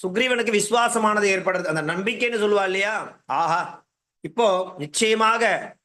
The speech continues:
வாலியை வீழ்த்த முடியும்" அப்படிங்கிற ஒரு கான்ஃபிடென்ட் அதை ஏற்படுத்தணும் இல்லையா, அதற்கான இப்படி ஒரு நிகழ்வான நடக்கிறது. அதுக்கப்புறம் தான் பிறகு என்ன பண்றான் சுக்ரீவன், வாலிய, வாலிய போய் அழைக்கிறான், "வா, யுத்தத்துக்கு வா" அப்படிங்கிற மாதிரி கூப்பிடுறான்.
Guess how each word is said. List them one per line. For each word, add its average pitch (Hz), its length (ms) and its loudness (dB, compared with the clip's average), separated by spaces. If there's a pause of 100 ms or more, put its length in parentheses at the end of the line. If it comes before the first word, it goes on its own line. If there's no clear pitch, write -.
(200)
வாலியை 208 420 2
வீழ்த்த 214 280 0
முடியும்" 202 560 -2 (140)
அப்படிங்கிற 196 340 -2
ஒரு 185 160 0
கான்ஃபிடென்ட் 208 640 -2 (920)
அதை 180 340 -2
ஏற்படுத்தணும் 214 420 -2
இல்லையா, 180 460 -2 (160)
அதற்கான 214 480 0
இப்படி 202 180 0
ஒரு 190 100 2
நிகழ்வான 196 460 0
நடக்கிறது. 175 800 -2 (320)
அதுக்கப்புறம் 214 600 -2
தான் 262 120 -2
பிறகு 240 180 2
என்ன 226 140 -2
பண்றான் 214 460 -4 (220)
சுக்ரீவன், 233 400 -2
வாலிய, 202 540 0 (1300)
வாலிய 233 400 0
போய் 247 180 2
அழைக்கிறான், 214 560 -2
"வா, 208 200 2
யுத்தத்துக்கு 202 380 -4
வா" 190 600 -2 (120)
அப்படிங்கிற 196 360 0
மாதிரி 196 240 -2
கூப்பிடுறான். 190 640 -2